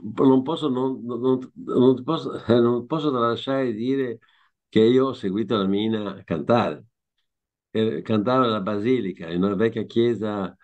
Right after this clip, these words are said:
ehm, come si dice, dissacrata, qui a Milano, eh, per cui ho visto lei cantare, ho senti-, ho sentito Battisti e, e sono rimasto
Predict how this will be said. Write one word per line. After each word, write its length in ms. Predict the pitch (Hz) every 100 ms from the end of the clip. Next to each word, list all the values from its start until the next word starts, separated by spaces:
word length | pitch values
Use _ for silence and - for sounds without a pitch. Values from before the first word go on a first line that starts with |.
| _ _
ehm, 1300 | 90 95 95 92 90 90 87 90 92 90 87 85 87 -
come 220 | 95 95
si 120 | 101
dice, 360 | 92 - 95 87
dissacrata, 1000 | 90 113 104 110 113 120 127 139 135 -
qui 120 | 95
a 40 | 90
Milano, 640 | 98 92 82 87 101 110 - - - _ _
eh, 300 | 101 98 98
per 240 | 101 95
cui 400 | 117 127 139 107
ho 120 | 92
visto 300 | 87 95 104
lei 160 | 95 101
cantare, 580 | 95 87 110 107 95 85
ho 80 | 82
senti-, 280 | 95 -
ho 180 | 110 -
sentito 300 | 101 104 113
Battisti 720 | 104 107 - 190 151 - 92 - - _ _ _ _
e, 600 | 113 120 - 113 120 120
e 40 |
sono 180 | - 113
rimasto 580 | 123 135 151 131 117